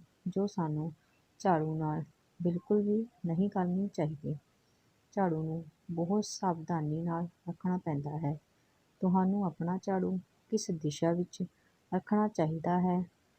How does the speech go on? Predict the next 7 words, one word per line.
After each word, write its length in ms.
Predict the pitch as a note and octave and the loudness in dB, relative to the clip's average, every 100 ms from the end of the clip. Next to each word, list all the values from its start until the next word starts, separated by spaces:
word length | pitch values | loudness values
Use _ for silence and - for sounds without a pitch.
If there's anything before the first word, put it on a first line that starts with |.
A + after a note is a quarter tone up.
| - | -6
ਅਤੇ 260 | F3+ G#3 G#3 | -2 0 0
ਤੁਹਾਨੂੰ 540 | G#3 F3+ D3+ D3 D3+ - _ _ _ _ - | 0 0 0 0 -2 -6 _ _ _ _ -2
ਝਾੜੂ 320 | G3 D#3 D#3+ D#3 - _ _ _ _ | 2 2 0 -8 -16 _ _ _ _
ਕਿਵੇਂ 360 | F#3+ F#3+ A3 A#3 | 4 6 8 6
ਰੱਖਣਾ 340 | A3+ G#3 G3+ | 2 -2 -2
ਚਾਹੀਦਾ 500 | G3+ D#3 D3+ D3 D3 | 0 0 0 -2 -2
ਹੈ? 220 | D3 C#3+ | -2 -2